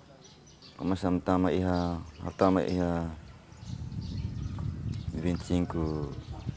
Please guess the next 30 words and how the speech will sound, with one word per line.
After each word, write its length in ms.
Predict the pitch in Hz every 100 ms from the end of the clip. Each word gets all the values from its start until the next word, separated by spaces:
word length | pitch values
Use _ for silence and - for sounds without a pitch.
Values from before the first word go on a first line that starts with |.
| - - - - - - 85
novembro 400 | 82 92 92 104 101 - - - - - -
de 80 | 87
dois 160 | 82
mil 80 | 85
e 40 |
quatro. 280 | - 78 - - - - - - - - - - - - - - - - - -
Sai 320 | - 98 92
fal 160 | 104 82
iha 560 | 95 92 90 85 82 80 - - - - - - - - -
sete 320 | - 95 -
fevereiro 480 | 87 95 90 95 110 110 - - - -
de 80 | 80
dois 80 |
mil 160 | 87 82
e 80 | 80
oito. 160 | - - - - - - -
Essa 400 | 82 - 90 85 -
tama 240 | 98 98
fone 480 | - 101 117 117 104 90
Hanoi 320 | 87 92 98
em 80 | 92
triste 240 | 98 90 101
sempre 560 | - 92 82 - 90 78
iha. 80 | 76 - - 82
Na 160 | 78
via 240 | 82 92 87
se 80 |
liu 240 | 90 90 90
na 160 | 87
fulan 560 | 85 - 90 85 80